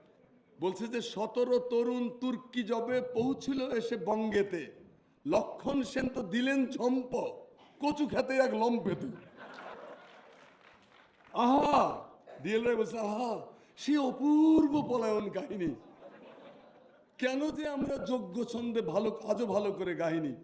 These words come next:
কি ফ্যান্টাস্টিক পলায়ন, কি ট্রিমেন্ডাস পলায়ন।" তো আমাদের উনিও মাশাআল্লাহ একই কায়দায় পাগার পার। আমরা জানতে চাই যে একটু যদি তার ধরে রাখতেন, অবশ্য না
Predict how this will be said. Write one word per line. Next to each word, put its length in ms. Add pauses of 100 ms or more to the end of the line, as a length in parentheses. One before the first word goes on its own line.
কি 100
ফ্যান্টাস্টিক 760
পলায়ন, 420 (720)
কি 160
ট্রিমেন্ডাস 800
পলায়ন।" 440 (1600)
তো 240
আমাদের 360
উনিও 540
মাশাআল্লাহ 600 (220)
একই 240
কায়দায় 320
পাগার 460
পার। 260 (1400)
আমরা 280
জানতে 360
চাই 100
যে 120
একটু 200
যদি 200
তার 220
ধরে 220
রাখতেন, 340
অবশ্য 220
না 240